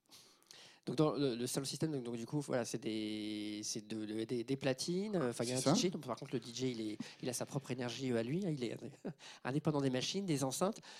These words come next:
Speaker 1: euh, souvent en panneaux solaires, et puis, euh, des vélos qui sont
Speaker 2: Qui
Speaker 1: connectés.
Speaker 2: sont connectés
Speaker 1: Et
Speaker 2: aussi,
Speaker 1: l'idée,
Speaker 2: ouais.
Speaker 1: voilà, c'est de
Speaker 2: Ouais.
Speaker 1: capter suffisamment d'énergie pour pouvoir continuer à, euh,
Speaker 2: C'est
Speaker 1: passer
Speaker 2: ça.
Speaker 1: à la musique
Speaker 2: On
Speaker 1: et à
Speaker 2: peut
Speaker 1: faire
Speaker 2: faire
Speaker 1: la
Speaker 2: des
Speaker 1: fête.
Speaker 2: sound systems au milieu des plages, euh, et cetera. Euh, c'est, voilà, c'est, c'est, c'est aussi, euh,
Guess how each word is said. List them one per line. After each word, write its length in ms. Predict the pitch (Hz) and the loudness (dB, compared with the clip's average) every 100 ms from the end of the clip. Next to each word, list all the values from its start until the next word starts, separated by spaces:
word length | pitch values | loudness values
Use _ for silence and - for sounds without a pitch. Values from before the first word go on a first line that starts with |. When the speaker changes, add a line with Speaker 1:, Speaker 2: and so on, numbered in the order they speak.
| - - - | -18 -20 -6
Speaker 1:
euh, 60 | - | -2
souvent 340 | 135 180 170 | 4 6 6
en 60 | 165 | 6
panneaux 240 | 160 156 | 6 6
solaires, 540 | 151 - 151 165 196 202 | 4 4 6 6 4 2
et 140 | 151 135 | -2 -2
puis, 300 | - 165 151 | 0 4 6
euh, 260 | 131 120 | 6 4
des 140 | 123 135 | 4 4
vélos 360 | 135 139 190 196 | 4 4 2 0
qui 120 | 131 | -6
sont 500 | - 123 117 117 110 | -4 -2 -2 -4 -4
Speaker 2:
Qui 60 | 104 | -4
Speaker 1:
connectés. 180 | 117 117 | 0 2
Speaker 2:
sont 80 | |
connectés 420 | 143 139 131 - 151 | 8 8 8 6 6
Speaker 1:
Et 20 | |
Speaker 2:
aussi, 100 | 131 | 6
Speaker 1:
l'idée, 160 | 127 139 | 4 6
Speaker 2:
ouais. 40 | |
Speaker 1:
voilà, 180 | 123 117 | 6 4
c'est 160 | - | 0
de 80 | 117 | 0
Speaker 2:
Ouais. 40 | 117 | 0
Speaker 1:
capter 240 | 123 - | 0 -2
suffisamment 440 | - 147 139 135 | -6 -6 -2 0
d'énergie 440 | 123 120 120 131 170 - - - | 0 0 -2 -2 -6 -10 -20 -10
pour 100 | - | -6
pouvoir 200 | - 135 | 0 0
continuer 520 | - 135 - 123 139 165 - - - - | 2 -2 0 0 0 -2 -14 -20 -20 -8
à, 300 | - 123 120 | 0 2 2
euh, 60 | |
Speaker 2:
C'est 340 | 110 107 104 131 | 2 2 4 4
Speaker 1:
passer 80 | 127 | 6
Speaker 2:
ça. 80 | |
Speaker 1:
à 40 | 180 | 4
la 60 | |
musique 220 | 120 110 131 | 4 0 2
Speaker 2:
On 40 | |
Speaker 1:
et 40 | |
à 20 | 147 | 6
Speaker 2:
peut 60 | |
Speaker 1:
faire 80 | 135 | 8
Speaker 2:
faire 100 | 147 | 8
Speaker 1:
la 40 | |
Speaker 2:
des 80 | 131 | 8
Speaker 1:
fête. 80 | 123 | 6
Speaker 2:
sound 120 | 131 | 4
systems 360 | 117 131 160 151 | 2 4 6 8
au 60 | |
milieu 260 | 131 120 120 | 6 6 6
des 120 | 120 | 6
plages, 400 | 117 135 147 135 | 6 6 6 4
euh, 200 | 123 110 | 6 6
et 60 | 107 | 4
cetera. 500 | 117 113 110 127 131 | 0 0 4 6 6
Euh, 160 | 104 | 6
c'est, 200 | 104 - | 4 0
voilà, 220 | 107 117 127 | 2 4 4
c'est, 240 | - 110 | 2 0
c'est, 260 | - 120 113 | 4 4 4
c'est 160 | - | 6
aussi, 380 | 127 127 - 160 | 6 6 6 8
euh, 300 | 135 123 117 | 10 8 6